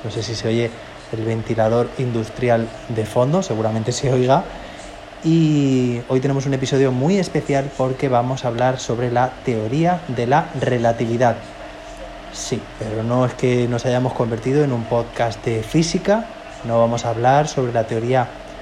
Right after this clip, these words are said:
de Albert Einstein, sino que vamos a aplicar,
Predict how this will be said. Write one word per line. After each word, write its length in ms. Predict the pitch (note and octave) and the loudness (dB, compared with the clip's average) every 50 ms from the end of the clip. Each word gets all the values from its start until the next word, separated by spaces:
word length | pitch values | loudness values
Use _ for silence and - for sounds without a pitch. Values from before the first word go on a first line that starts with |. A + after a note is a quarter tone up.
| - - - - - A#2+ | -16 -16 -14 -12 -8 -2
de 360 | A#2 B2 A#2+ A#2 A#2 A2+ - - | 0 0 2 2 2 0 2 4
Albert 420 | B2+ B2 A#2 A#2 A2 A2+ - - | 4 4 4 2 -2 -2 -2 0
Einstein, 640 | D3 D#3 F3+ F#3 F3 - - F#3 F#3+ G3 G3+ G3+ | 2 4 4 2 2 0 0 2 2 4 4 2
sino 340 | G3 - - D3+ C#3 C#3+ C#3 | 2 0 -2 -2 0 0 0
que 80 | C#3 D3+ | 2 2
vamos 240 | C3 B2+ C3 C3+ C3 | 2 4 2 2 0
a 60 | C3 | 0
aplicar, 460 | A#2+ - B2 B2 B2 C3 B2+ C3+ C3+ | 0 0 0 2 4 4 2 2 0